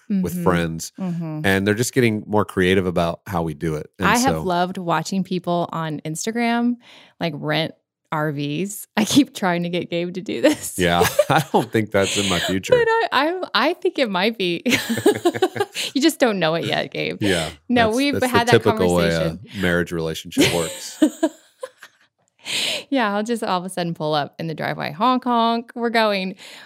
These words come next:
Speaker 2: But it's true. I, it's like
Speaker 1: That's the third time you said honk today.
Speaker 2: <laughs> Sorry,
Speaker 1: Such a
Speaker 2: guys.
Speaker 1: weird word.
Speaker 2: It's
Speaker 1: But
Speaker 2: not.
Speaker 1: anyway.
Speaker 2: It sounds like a honk sounds.
Speaker 1: Yeah.
Speaker 2: Honk.
Speaker 1: It sounds like, "Meow,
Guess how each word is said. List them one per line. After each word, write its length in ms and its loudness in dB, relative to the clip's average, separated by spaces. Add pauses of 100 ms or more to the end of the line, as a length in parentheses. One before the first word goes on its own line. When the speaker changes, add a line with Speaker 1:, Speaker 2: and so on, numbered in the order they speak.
(120)
Speaker 2:
But 220 4
it's 300 -4
true. 360 2
I, 240 0 (100)
it's 160 -2
like 240 2 (140)
Speaker 1:
That's 160 -4
the 80 2
third 280 0
time 220 -2
you 60 -6
said 180 -6
honk 300 -8
today. 240 -6
Speaker 2:
<laughs> 120 0 (1500)
Sorry, 760 -8
Speaker 1:
Such 180 0
a 40 4
Speaker 2:
guys. 140 6
Speaker 1:
weird 240 2
word. 320 -4 (720)
Speaker 2:
It's 380 -6
Speaker 1:
But 60 2
Speaker 2:
not. 160 6
Speaker 1:
anyway. 280 4 (180)
Speaker 2:
It 120 -6
sounds 440 2
like 300 0
a 140 0
honk 420 0
sounds. 640 -4
Speaker 1:
Yeah. 220 4 (180)
Speaker 2:
Honk. 500 2
Speaker 1:
It 40 -6
sounds 120 2
like, 140 4 (240)
"Meow, 680 4